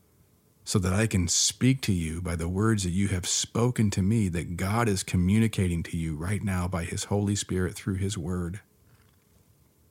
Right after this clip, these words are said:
Through this word that his Holy Spirit has written through his prophet David over three thousand years ago, that Jesus prayed over two thousand years ago, and now here you are, and you're able to pray it. Imagine the miracle of that. Think of that.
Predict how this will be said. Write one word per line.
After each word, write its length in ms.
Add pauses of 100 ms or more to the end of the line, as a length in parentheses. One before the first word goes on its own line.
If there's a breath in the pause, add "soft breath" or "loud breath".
(1700)
Through 220
this 240
word 360
that 120
his 160
Holy 280
Spirit 360
has 180
written 300
through 200
his 120
prophet 480
David 280
over 220
three 260
thousand 440
years 240
ago, 360 (340 loud breath)
that 180
Jesus 320
prayed 400
over 200
two 240
thousand 420
years 220
ago, 380 (260 loud breath)
and 140
now 200
here 240
you 300
are, 440 (440 loud breath)
and 120
you're 160
able 260
to 140
pray 340
it. 180
Imagine 460
the 80
miracle 480
of 80
that. 240
Think 300
of 140
that. 260